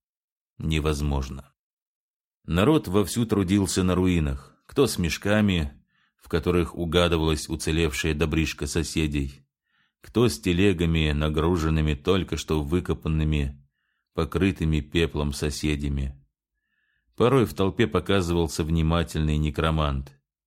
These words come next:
Ему кланялись принужденно, опасливо.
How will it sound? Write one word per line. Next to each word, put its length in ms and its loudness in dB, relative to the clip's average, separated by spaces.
Ему 320 2
кланялись 800 2
принужденно, 1120 0
опасливо. 1000 -4